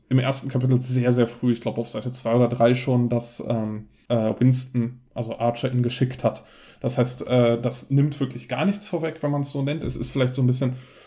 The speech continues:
mystischer, weil man wirklich gar keine Vorstellung hat, worum geht's hier eigentlich. Also wenn ich dieses Cover sehe und, äh, wenn ich den Titel höre, wüsste ich jetzt überhaupt nicht, ist das jetzt ein Roman, ist das eine Fantasy-Geschichte oder so?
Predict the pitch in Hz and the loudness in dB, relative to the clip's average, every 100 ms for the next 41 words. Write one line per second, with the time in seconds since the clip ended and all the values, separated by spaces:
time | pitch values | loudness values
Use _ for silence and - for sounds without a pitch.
0 | - _ _ _ _ - 123 127 185 - | -20 _ _ _ _ -4 4 6 6 2
1 | - 214 214 147 127 127 123 123 - - | 0 0 0 4 6 6 2 -4 -10 -16
2 | _ - 120 139 135 139 127 127 120 123 | _ -10 -4 0 2 2 0 0 -4 -4
3 | 123 120 117 113 - - 196 208 220 - | -2 -2 -2 -6 -4 -4 -2 -4 -4 -10
4 | - _ 123 120 120 117 120 117 127 123 | -12 _ 0 2 2 2 0 0 -4 -4
5 | - 135 160 135 151 156 151 127 127 127 | -4 -2 0 0 0 0 0 0 0 -2
6 | - 127 120 117 - - 117 - 147 143 | -4 -2 -2 -4 -4 -6 -4 -4 -4 -2
7 | 135 135 127 127 131 123 127 - - 131 | 0 0 -2 -6 -6 -8 -8 -16 -6 -4
8 | 120 123 - - - 127 127 123 - - | -4 -6 -10 -10 -12 -12 -8 -10 -10 -18
9 | - - - _ _ 127 123 113 110 120 | -20 -20 -20 _ _ 0 0 -2 0 2
10 | 131 127 127 123 127 123 143 - 135 131 | 2 0 -4 -4 -2 -4 -4 -4 -6 -4
11 | 131 - - 131 127 135 135 | -8 -6 -4 -2 -2 -2 -2